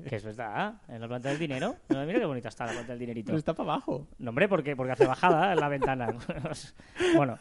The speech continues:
Speaker 2: Ay, la
Speaker 1: eh,
Speaker 2: quiero
Speaker 1: eh,
Speaker 2: colgar.
Speaker 1: <laughs> es, está preciosa. Este, vino mi madre a regarla el otro día. Y <laughs> eso es verdad.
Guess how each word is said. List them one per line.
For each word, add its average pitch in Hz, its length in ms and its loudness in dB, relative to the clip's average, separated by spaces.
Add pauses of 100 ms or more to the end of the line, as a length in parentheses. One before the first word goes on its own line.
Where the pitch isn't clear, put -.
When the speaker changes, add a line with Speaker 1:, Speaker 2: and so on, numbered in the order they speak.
(140)
Speaker 2:
Ay, 427 160 6
la 403 100 6
Speaker 1:
eh, - 20 0
Speaker 2:
quiero 247 180 4
Speaker 1:
eh, 240 60 0
Speaker 2:
colgar. 220 420 2 (500)
Speaker 1:
<laughs> - 520 -18
es, 143 120 -6
está 117 320 -8
preciosa. 120 440 -8 (440)
Este, 156 1120 6
vino 135 180 2
mi 147 80 2
madre 151 200 2
a 160 40 0
regarla 110 400 -4
el 98 80 -6
otro 101 180 -6
día. 98 160 -8 (600)
Y 165 580 4
<laughs> 123 120 -2
eso - 380 -4
es 127 320 -6
verdad. 123 260 -4